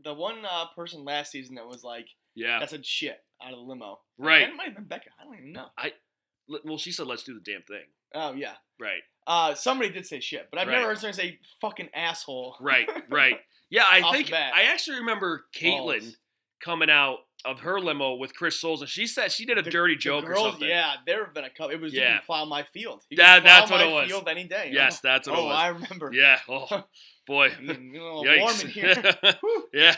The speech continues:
Speaker 2: Oh, yeah. Um, so Nick aside are now our Mount Rushmore.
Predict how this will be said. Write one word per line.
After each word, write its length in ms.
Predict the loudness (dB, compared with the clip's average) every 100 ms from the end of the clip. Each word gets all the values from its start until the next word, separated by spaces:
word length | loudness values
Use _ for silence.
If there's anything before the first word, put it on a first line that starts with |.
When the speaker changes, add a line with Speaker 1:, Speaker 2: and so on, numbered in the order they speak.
| 0
Speaker 2:
Oh, 200 | -4 0
yeah. 180 | -2 -2 _ -20 -2
Um, 360 | 4 6 6 0
so 480 | 0 2 2 0 _ _
Nick 340 | -10 2 2 2
aside 500 | -4 4 4 6 2
are 120 | 0
now 360 | 0 2 2 2
our 180 | -2 -2
Mount 420 | 0 -2 -2 -8
Rushmore. 480 | -6 -6 -8 -16